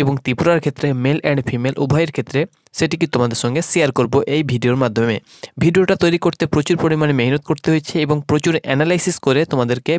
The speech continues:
ভিডিওটি নিয়ে এসেছি তোমাদের জন্যই। অবশ্যই ভিডিওটা শেষ পর্যন্ত দেখো। আমি আশাবাদী যে এই ভিডিওটি দেখলে তোমাদেরকে কাট অফের ওপরে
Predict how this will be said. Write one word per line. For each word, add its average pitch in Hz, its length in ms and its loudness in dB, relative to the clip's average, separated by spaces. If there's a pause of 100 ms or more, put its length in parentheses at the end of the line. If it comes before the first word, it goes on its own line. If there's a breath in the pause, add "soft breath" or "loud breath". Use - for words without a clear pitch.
ভিডিওটি 123 340 0 (120)
নিয়ে 120 180 -2
এসেছি 147 300 -2
তোমাদের 117 380 2
জন্যই। 139 280 2 (580 loud breath)
অবশ্যই 185 360 2
ভিডিওটা 170 340 2
শেষ 170 120 -2 (100)
পর্যন্ত 143 280 0 (120)
দেখো। 151 200 2 (500 loud breath)
আমি 135 140 2 (120)
আশাবাদী 196 360 2 (100)
যে 190 60 4 (100)
এই 185 140 2
ভিডিওটি 165 380 0
দেখলে 143 200 -2 (200)
তোমাদেরকে 131 340 -2 (120)
কাট 143 160 0
অফের 180 200 0
ওপরে 147 180 0